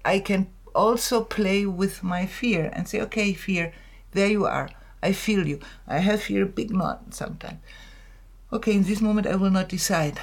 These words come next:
I wait. Maybe I go and run one time around the block, or I go, whatever I do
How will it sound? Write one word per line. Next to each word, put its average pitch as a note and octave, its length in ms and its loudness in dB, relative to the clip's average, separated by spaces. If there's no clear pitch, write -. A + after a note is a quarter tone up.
I F#3+ 180 -2
wait. F#3+ 360 0
Maybe F3+ 480 0
I D#3+ 120 0
go F3 300 -2
and D#3+ 240 -4
run F3 340 2
one D#3+ 180 0
time D3 280 -6
around D3+ 360 -4
the D3+ 80 -8
block, D3+ 500 -2
or D#3+ 360 0
I C#3+ 280 0
go, C#3+ 600 0
whatever A#3+ 560 4
I G#3 180 6
do F#3+ 460 2